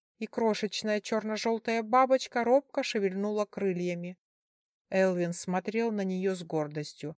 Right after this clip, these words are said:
как на собственное достижение, а, впрочем, впрочем, наша радость была недолгой.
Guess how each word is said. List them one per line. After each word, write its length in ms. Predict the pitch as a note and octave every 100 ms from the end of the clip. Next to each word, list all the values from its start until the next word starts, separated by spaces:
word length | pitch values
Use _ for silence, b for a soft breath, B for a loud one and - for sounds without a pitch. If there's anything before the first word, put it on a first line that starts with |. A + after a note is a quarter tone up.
| _ _ -
как 220 | F#3+ -
на 100 | F#3
собственное 880 | - - C4+ - - A#3+ A3+ A3 G#3
достижение, 880 | G#3 - A3 F#3 F3 D#3+ D#3+ E3 - _
а, 140 | - F#3
впрочем, 640 | - F3+ G#3+ - D4 C#4+ _ _ _ _ _ _ _ _ -
впрочем, 420 | A3+ C4+ - D#4
наша 300 | C4 B3 -
радость 360 | A3+ A#3 A#3+ G#3+
была 260 | A3 A3+ A3
недолгой. 640 | A3 F#3 E3 D3+ D3+ D#3+